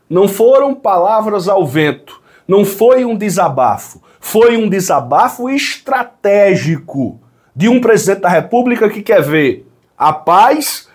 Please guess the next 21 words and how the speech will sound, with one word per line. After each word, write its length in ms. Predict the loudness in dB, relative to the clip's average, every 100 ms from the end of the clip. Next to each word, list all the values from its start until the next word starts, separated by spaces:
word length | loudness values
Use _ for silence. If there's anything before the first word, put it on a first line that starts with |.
| _
reinando 600 | 0 2 2 0 0 0
no 100 | -2
Oriente 320 | 0 -2 -4
Médio, 400 | -4 -2 -2 -2 -8 _
porque 280 | -2 -2 2
ele, 300 | 4 2 0
como 220 | -4 -4
qualquer 320 | -4 -2 -2
outro 240 | -2 -4 -8
cidadão 440 | -4 -2 -2 -2
de 80 | -4
bem, 360 | -2 -2 -2 -6 -16 -2
uma 180 | -2
pessoa 320 | 0 0 0 0
de 100 | 0
bem, 240 | 0 0
uma 180 | 0 -2
pessoa 340 | -4 -4 -6
que 100 | -4
tem 140 | -8 -4
coração, 600 | -2 -2 0 0 0